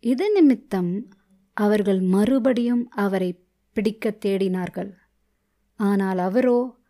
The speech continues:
அவர்கள் கைக்கு தப்பி யோர்தானுக்கு அக்கரையிலே முன்னே யோவான் ஞானஸ்நானம் கொடுத்து கொண்டிருந்த இடத்திற்கு திரும்ப போய் அங்கே தங்கினார்.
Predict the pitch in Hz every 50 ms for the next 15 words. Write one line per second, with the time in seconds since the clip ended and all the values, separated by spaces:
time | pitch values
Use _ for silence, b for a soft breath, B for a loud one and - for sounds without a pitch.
0 | _ _ _ _ _ - 202 190 196 185 175 185 175 180 - - 202 196 220 247
1 | 262 247 _ 233 214 220 - 190 - - _ - 277 277 294 294 294 _ _ _
2 | _ _ _ _ _ _ 196 240 294 330 381 370 359 339 320 285 262 - - -
3 | 226 - - 196 185 - _ - 294 285 269 262 247 240 226 220 220 226 226 220
4 | 202 202 208 214 214 208 202 202 208 214 214 b b b b b b b _ 196
5 | 226 254 285 320 320 330 311 294 262 233 214 214 254 277 302 - - - 285 269
6 | 247 226 220 - 214 208 220 220 240 226 - 202 202 190 196 185 196 185 180 180
7 | 175 170 190 190 - _ 208 202 - _ - 185 170 - - 208 220 233 233 220
8 | 208 208 - - 208 190 190 202 196 220 _ _ _ _ - 185 202 214 226 220
9 | 202 214 208 214 208 208 185 170 170 165 175 175 170 170 160 160 160